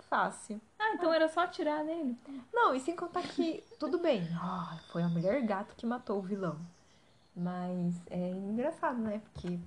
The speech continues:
Speaker 1: acho que ne-, nesse, que, nesse caso podia ter sido o Batman que matou ele.
Speaker 2: Uhum.
Speaker 1: Porque
Speaker 2: Sabe o que eu tô lembrando?
Speaker 1: Por quê?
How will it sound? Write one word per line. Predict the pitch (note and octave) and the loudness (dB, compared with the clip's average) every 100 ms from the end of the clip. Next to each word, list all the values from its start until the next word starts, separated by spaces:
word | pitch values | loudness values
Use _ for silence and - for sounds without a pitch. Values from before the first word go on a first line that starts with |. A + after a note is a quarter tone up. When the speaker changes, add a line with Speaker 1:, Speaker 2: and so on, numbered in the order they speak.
| - | -8
Speaker 1:
acho | - E3+ - | -8 -8 -8
que | B3 | -2
ne-, | A#3+ A#3 | 0 0
nesse, | - A#3+ B3 F#4+ - - | 0 2 2 0 -6 -10
que, | - - | -8 -2
nesse | A3 A#3 C#4+ - | 2 2 0 -6
caso | - B3 B3+ C4+ | -6 -4 -4 -6
podia | D#4+ - C5 | -10 -6 2
ter | A#4 | 6
sido | - B4 C5+ F#4 | 4 4 2 4
o | |
Batman | G3 F#3+ F3 F3+ F#3 | 0 -2 -6 -4 -4
que | F3 | -2
matou | F3+ F3 F3 F#3 | 0 0 2 2
ele. | F3 F3 G3+ - - - - A3 | 2 0 -4 -10 -18 -20 -10 -6
Speaker 2:
Uhum. | G#3+ G#3 F#3 F#3+ G#3+ - - _ _ _ _ _ _ _ - | -4 -4 -8 -8 -8 -10 -18 _ _ _ _ _ _ _ -8
Speaker 1:
Porque | G3 | 0
Speaker 2:
Sabe | A#4+ | 0
o | A#4+ | 0
que | |
eu | - | -2
tô | |
lembrando? | F4+ F3 F#3 C4+ F3+ D#3 F#3 - _ _ _ _ - | 0 0 4 4 2 -2 -8 -12 _ _ _ _ -20
Speaker 1:
Por | - F3 | -18 -16
quê? | - | -14